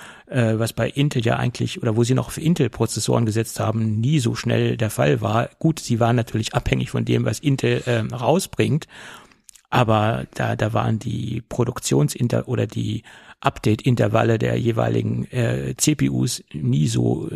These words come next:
so schnell, wie, wie es jetzt bei, bei den Apple Silicons ist. Also von daher bin ich der Meinung, dass das, wenn sie da im Frühjahr mit den M dreis anfangen, dass das vollkommen ausreicht. Aber ich meine, wer fragt schon mich?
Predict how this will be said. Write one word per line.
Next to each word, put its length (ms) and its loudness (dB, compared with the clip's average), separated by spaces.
so 200 -2
schnell, 280 2
wie, 460 0
wie 180 -2
es 140 -4
jetzt 220 -4
bei, 400 0
bei 160 -2
den 460 -4
Apple 240 2
Silicons 520 -2
ist. 240 -8
Also 160 0
von 140 0
daher 480 2
bin 120 0
ich 100 -6
der 120 0
Meinung, 260 2
dass 160 -4
das, 420 -4
wenn 160 2
sie 80 2
da 100 2
im 200 0
Frühjahr 480 2
mit 160 -2
den 80 -2
M 160 -2
dreis 380 -2
anfangen, 560 0
dass 160 -4
das 160 -2
vollkommen 420 -4
ausreicht. 580 -6
Aber 300 2
ich 120 -8
meine, 280 0
wer 140 -2
fragt 300 -2
schon 160 -2
mich? 240 0